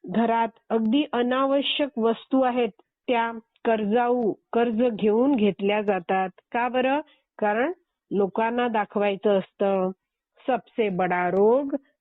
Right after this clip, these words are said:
क्या कहेंगे लोग." हं? मग एवढं मोठं कर्ज काढलं आहे तर त्या कर्जाचे हप्ते भरण्याची चिंता,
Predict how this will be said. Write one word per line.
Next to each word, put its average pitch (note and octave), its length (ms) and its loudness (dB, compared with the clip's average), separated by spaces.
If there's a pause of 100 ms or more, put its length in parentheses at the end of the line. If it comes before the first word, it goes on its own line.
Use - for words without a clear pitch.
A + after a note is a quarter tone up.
(140)
क्या A#3 240 -2 (100)
कहेंगे A#3+ 600 0
लोग." G3+ 380 2 (480)
हं? D#4 140 2 (420)
मग C#4 280 0 (260)
एवढं A#3 240 2
मोठं C#4 440 -2
कर्ज A#3 340 0
काढलं B3 420 0
आहे B3 360 0
तर A#3+ 140 -2
त्या A#3 180 -2
कर्जाचे A3+ 640 -2
हप्ते B3 480 -4
भरण्याची A#3+ 640 -2
चिंता, B3 640 -2